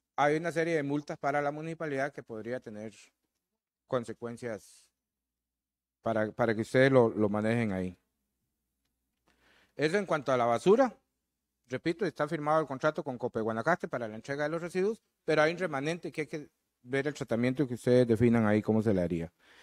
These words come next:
El punto cuatro es la, la construcción del, de las instalaciones de la, del área de salud de Bagaces, la clínica nueva. Eh, este consejo dio una lucha muy importante sobre este tema, <clears throat> y es que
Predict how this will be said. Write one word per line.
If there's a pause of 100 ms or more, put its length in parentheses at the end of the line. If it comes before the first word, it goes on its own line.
(160)
El
punto
cuatro
es
la,
la
construcción
del,
de
las
instalaciones
de
la,
del
área
de
salud
de
Bagaces,
la
clínica
nueva. (1700)
Eh,
este
consejo
dio
una
lucha
muy
importante
sobre
este
tema, (1120)
<clears throat>
y
es
que